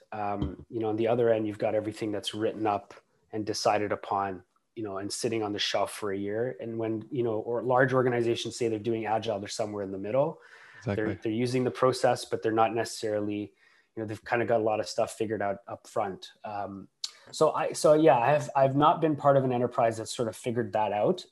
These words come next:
Speaker 1: Uh, you know, in large part, you've got a lot of people there who are in different roles, uh, strategy roles. Their whole, their whole job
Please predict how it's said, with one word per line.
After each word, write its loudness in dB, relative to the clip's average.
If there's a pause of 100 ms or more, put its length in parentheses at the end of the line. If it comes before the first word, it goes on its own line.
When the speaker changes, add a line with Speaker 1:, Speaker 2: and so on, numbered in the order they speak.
Speaker 1:
Uh, -4
you -2
know, -2
in -4
large 6
part, 4
you've -4
got 4
a 0
lot 6
of 4
people 2
there 0 (460)
who 0
are 6
in 0
different -2
roles, 2 (400)
uh, -4
strategy 4
roles. 2
Their -6
whole, 0 (100)
their -2
whole 0
job 2